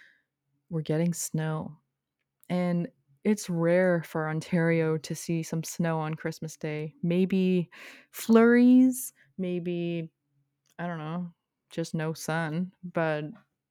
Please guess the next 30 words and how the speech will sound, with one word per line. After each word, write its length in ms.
I 80
know 80
you 200
guys 380
out 140
on 80
the 60
West 240
Coast 420
near 160
Vancouver 800
got 220
some 140
snow. 460
So, 440
hey. 260
Anyways. 500
Or 100
you 80
can 140
listen 200
to 80
your 80
favorite 320
episodes 440
of 220
Leafs 300
Late 220
Night. 260
Um, 320